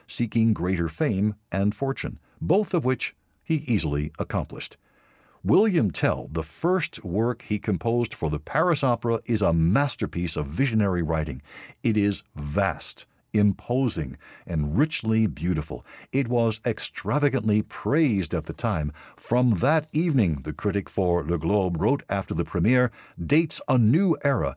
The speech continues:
not only for French music, but also for dramatic music in all countries." But from Rossini, silence followed. He and his wife went to Bologna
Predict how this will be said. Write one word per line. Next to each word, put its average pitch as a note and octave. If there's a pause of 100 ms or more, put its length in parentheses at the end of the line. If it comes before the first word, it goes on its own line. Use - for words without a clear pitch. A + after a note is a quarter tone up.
(180)
not G#2+
only F#2
for D#2
French -
music, E2 (260)
but F2+
also F#2+
for F#2
dramatic F2
music G#2+
in A2
all F2
countries." - (640)
But D#2+
from E3+
Rossini, D#3 (680)
silence F2+
followed. C2 (720)
He A3
and D3+
his A2+
wife D2+
went G#2+
to A#2
Bologna F#2+